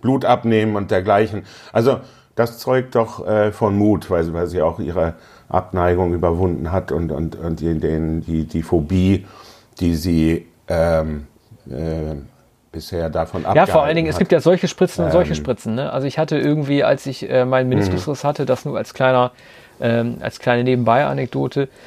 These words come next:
Speaker 2: habe ich ja auch Spritzen für zu Hause mitbekommen, die ich mir jeden Tag setzen musste, damit ich irgendwie keine Embolie
Speaker 1: Mhm.
Speaker 2: oder sowas bekomme. Und, äh, also das ist total
Speaker 1: Mhm.
Speaker 2: nervig. Und diese Spritzen, die man da irgendwie,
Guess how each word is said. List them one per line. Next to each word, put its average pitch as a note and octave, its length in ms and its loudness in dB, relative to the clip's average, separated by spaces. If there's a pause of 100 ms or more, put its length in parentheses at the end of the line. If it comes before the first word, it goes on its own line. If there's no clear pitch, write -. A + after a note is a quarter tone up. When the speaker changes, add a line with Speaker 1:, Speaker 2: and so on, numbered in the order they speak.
(200)
Speaker 2:
habe C3 160 2
ich C3+ 80 0
ja C#3 80 4
auch G3 100 4
Spritzen - 400 -4
für B2+ 160 -4
zu B2+ 160 -6
Hause B2+ 300 0
mitbekommen, A#2 500 -4
die B2+ 80 -2
ich - 80 -6
mir C3 80 0
jeden C3+ 180 -2
Tag D#3 140 -6
setzen - 320 -6
musste, - 320 -12 (540)
damit C3 260 2
ich C3+ 180 -2
irgendwie B2+ 580 0
keine C3 240 0
Embolie A#2+ 380 2
Speaker 1:
Mhm. A#2 60 -2
Speaker 2:
oder G#2 100 -4
sowas G#2 200 -8
bekomme. G2+ 380 -10 (640)
Und, C#3 400 0
äh, C#3 260 6
also D3+ 180 4
das D#3 160 0
ist F#3 120 -6
total E3 320 0
Speaker 1:
Mhm. D#3+ 80 0
Speaker 2:
nervig. D#3 320 -2
Und C#3+ 100 -2
diese F3 220 0
Spritzen, F#3+ 400 0
die F3+ 100 0
man E3+ 160 2
da D#3 160 2
irgendwie, D#3 240 -4